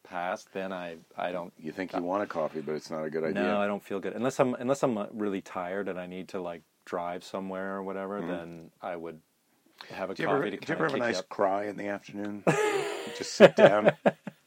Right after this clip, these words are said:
Speaker 1: Instead of a coffee, just sit
Speaker 2: Instead of a
Speaker 1: down
Speaker 2: coffee,
Speaker 1: and
Speaker 2: just sit down
Speaker 1: "Hey,
Speaker 2: and
Speaker 1: do you wanna
Speaker 2: kinda
Speaker 1: go for a drink?" "No,
Speaker 2: sob
Speaker 1: I'm
Speaker 2: your
Speaker 1: gonna
Speaker 2: eyes
Speaker 1: just, I'm
Speaker 2: out.
Speaker 1: just gonna do a cry. I'm just gonna hang
Speaker 2: <laughs> Yeah,
Speaker 1: out.
Speaker 2: you're
Speaker 1: And, uh,
Speaker 2: gonna
Speaker 1: I'm just gonna curl up in the corner."
Speaker 2: Just, "I'll meet you guys later."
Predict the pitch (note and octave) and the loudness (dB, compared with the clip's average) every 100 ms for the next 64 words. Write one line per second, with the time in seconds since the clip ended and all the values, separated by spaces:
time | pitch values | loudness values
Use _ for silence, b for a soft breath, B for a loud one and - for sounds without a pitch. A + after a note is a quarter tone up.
0 | - - - D#3 _ - B3 A#3+ A4+ - | 0 0 -4 -4 _ -6 -2 6 6 6
1 | - - C#3 C3+ C3+ B2+ A#2+ B2 B2+ A#2+ | 0 10 10 10 6 8 8 8 4 2
2 | A2 A2 - G#2+ A2+ G#2+ G#2+ G#2+ G#2+ G#2+ | 2 -2 2 4 6 6 8 8 8 4
3 | G2+ F#2+ G#2+ - G#2 G#2 E3 F3+ E3+ E3 | -2 -2 -4 2 4 6 6 6 8 8
4 | D#3+ D3 C#3 E3+ - B B C3 D3+ D#3+ | 6 2 2 -2 -4 B B -4 2 4
5 | F3+ D#3 F3+ E3+ E3 D3+ D#3+ C3+ D3 - | 6 6 4 4 4 2 0 -4 -4 -2
6 | C3+ A2+ A#2 G#2+ - G#2+ G2+ G2 G2 F#2+ | 0 0 0 -2 -4 -6 -4 -2 -4 -6
7 | G2 G2+ - G2 F#2+ F#2+ F#2+ F#2+ G2 - | -8 -10 -6 -6 -4 -4 -4 0 2 2
8 | G2 F3+ D3 - A2 C#3 C#3+ D3+ - C#3 | 2 2 2 2 0 2 6 6 6 8
9 | B2 B2 A2+ A2 G#2 - A2 G#2+ G#2 G#2 | 10 8 6 2 -2 -4 -4 -2 -2 -2
10 | G2+ G2+ - - - - A#2+ C3+ D#3 D#3+ | -2 -4 -8 -12 -20 -8 -6 -6 -6 -6
11 | - G#2+ F#2 E2 F2 E2+ | -4 0 0 -2 -2 0